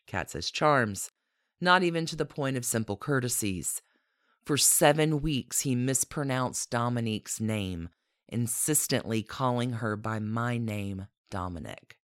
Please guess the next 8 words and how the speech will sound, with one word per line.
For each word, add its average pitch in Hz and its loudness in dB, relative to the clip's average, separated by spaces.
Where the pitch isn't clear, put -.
People 127 0
wandered 131 2
in 120 0
and 127 0
out 123 2
of 113 -4
the 110 -2
courtroom. 110 -4